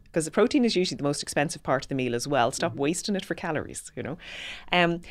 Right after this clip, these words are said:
Speaker 1: and the thing is, carbohydrate is not causing the obesity crisis and it's not causing diabetes and all the rest.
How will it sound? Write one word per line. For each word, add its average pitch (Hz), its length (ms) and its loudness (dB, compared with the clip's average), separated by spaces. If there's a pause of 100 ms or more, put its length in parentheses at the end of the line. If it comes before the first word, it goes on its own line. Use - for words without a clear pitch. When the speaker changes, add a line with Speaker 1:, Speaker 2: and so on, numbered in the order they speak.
(360)
Speaker 1:
and 226 120 6
the 254 60 4
thing 381 160 2
is, 233 120 2
carbohydrate 202 640 2
is 160 120 -2
not 190 340 0
causing 185 400 0
the 156 100 0
obesity 143 320 -2
crisis 123 400 -2
and 131 120 -2
it's 127 100 -8
not 170 240 0
causing 151 440 2
diabetes 131 540 -2
and 127 80 -4
all 127 200 -2
the 120 80 -6
rest. 107 260 -6